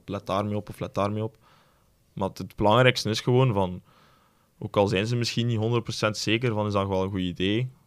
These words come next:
Met alles wat ik doe trouwens, zeggen ze wel van, als jij denkt dat dat een goed idee is, moet je dat honderd procent doen. Dat is gewoon superbelangrijk.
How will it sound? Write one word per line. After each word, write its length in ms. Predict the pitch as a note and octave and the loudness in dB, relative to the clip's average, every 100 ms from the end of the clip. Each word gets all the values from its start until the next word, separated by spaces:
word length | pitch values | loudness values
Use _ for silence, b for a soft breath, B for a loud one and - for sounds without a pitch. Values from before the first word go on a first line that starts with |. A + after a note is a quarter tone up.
| _ | _
Met 160 | - - | -14 -8
alles 280 | - F#2 G2 | -4 -4 -4
wat 120 | F#2+ | -4
ik 80 | G2 | -4
doe 100 | F#2+ | -6
trouwens, 540 | F#2+ F#2+ G#2+ B2 - _ _ _ _ _ | -4 -2 -2 -4 -10 _ _ _ _ _
zeggen 280 | - F2 | -6 -4
ze 80 | E2+ | -4
wel 200 | E2 F#2+ | -2 -2
van, 240 | F#2 F2 E2+ | -2 -6 -8
als 160 | - - | -10 -6
jij 180 | E2 | -4
denkt 200 | F#2 G2 | -2 -2
dat 120 | G2 F2+ | -4 -6
dat 100 | F#2+ | -4
een 60 | |
goed 100 | F#2+ | -4
idee 160 | F#2 F#2+ | -4 -4
is, 100 | F#2+ | -6
moet 100 | F2+ | -8
je 60 | |
dat 100 | E2+ | -8
honderd 200 | E2+ F#2 F2+ | -6 -8 -8
procent 240 | - B2+ | -10 -10
doen. 180 | - A#2 - _ _ _ - | -8 -10 -12 _ _ _ -4
Dat 120 | F#2+ | -4
is 60 | |
gewoon 180 | - D#2+ | -4 -8
superbelangrijk. 640 | - - - - F#2 F#2 | -10 -12 -10 -10 -8 -12